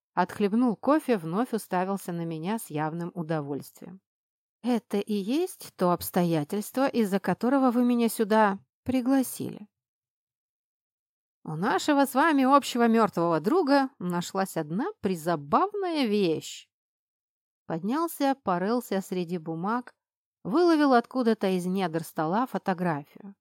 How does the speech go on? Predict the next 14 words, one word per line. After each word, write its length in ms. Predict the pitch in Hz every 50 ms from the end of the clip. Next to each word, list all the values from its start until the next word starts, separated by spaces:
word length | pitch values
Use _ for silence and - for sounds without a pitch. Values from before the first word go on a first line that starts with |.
| _ _ _ _ _ _ _ _ _ _ _ _ _ _ _
Сперва 360 | - - - 185 214 262 311
я 140 | 320 311 285
подумала, 580 | - 240 233 208 226 277 277 262 254 240 226 220
что 180 | - - 208
нашелся 540 | 190 190 196 196 - 220 233 233 - - 214
мой 300 | 196 185 196 208 208 208
псковский 600 | - - - - - 196 190 185 - - - 196
снимок, 560 | 190 - - 226 240 247 220 180 156 - - _ _ _ _ _ _
с 100 | - -
которым 420 | - 175 - - 208 208 196 180
я 220 | 165 180 185 185
уже 200 | 180 170 156 180
успела 440 | 165 165 - - - 175 170 170 165
попрощаться. 880 | - 175 160 - - 165 175 170 - - 175 160 156 _ - - - 185